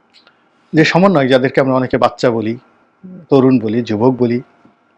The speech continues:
বা তাদেরকে তাচ্ছিল্য করার চেষ্টা করি, কিন্তু তাদের বুদ্ধিমত্তা, তাদের প্রজ্ঞা, তাদের চিন্তা চেতনা, তাদের কর্মেও,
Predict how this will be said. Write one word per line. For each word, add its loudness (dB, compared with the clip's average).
বা 2
তাদেরকে 0
তাচ্ছিল্য 0
করার 0
চেষ্টা -8
করি, -8
কিন্তু -6
তাদের 2
বুদ্ধিমত্তা, -4
তাদের -4
প্রজ্ঞা, 0
তাদের -2
চিন্তা -4
চেতনা, -8
তাদের -6
কর্মেও, -2